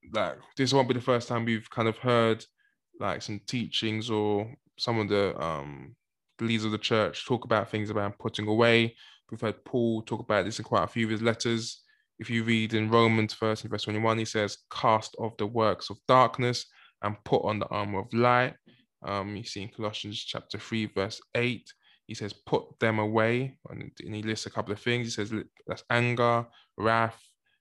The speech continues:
malice, slander, and obscene talk from your mouth. So it's like, this is not the first time we're, we're, we're being told to, like, put things away, put things to the side.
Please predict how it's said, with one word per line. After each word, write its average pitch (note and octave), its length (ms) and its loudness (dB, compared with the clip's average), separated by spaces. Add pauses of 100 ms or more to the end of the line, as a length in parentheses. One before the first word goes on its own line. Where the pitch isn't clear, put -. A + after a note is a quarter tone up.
(100)
malice, A#2 840 0
slander, A#2 720 2 (480)
and G#2+ 80 -6
obscene G#2+ 420 -2
talk A#2+ 360 -2
from G#2+ 180 -6
your G#2+ 80 0
mouth. A2+ 360 2
So B2+ 260 2
it's B2 80 0
like, G#2 140 2
this C#3 100 2
is C3 60 0
not C#3+ 120 4
the B2+ 60 -6
first C3 220 2
time B2 120 2
we're, A#2 280 0
we're, A#2 140 -2
we're A#2 120 -4
being A#2+ 180 -6
told A#2+ 260 0
to, A#2+ 100 -2
like, A2 160 2 (300)
put - 300 2
things A#2+ 640 -2
away, A2+ 540 2 (300)
put D3+ 200 6
things A#2+ 380 2
to A#2 100 0
the A2 100 4
side. G#2+ 520 2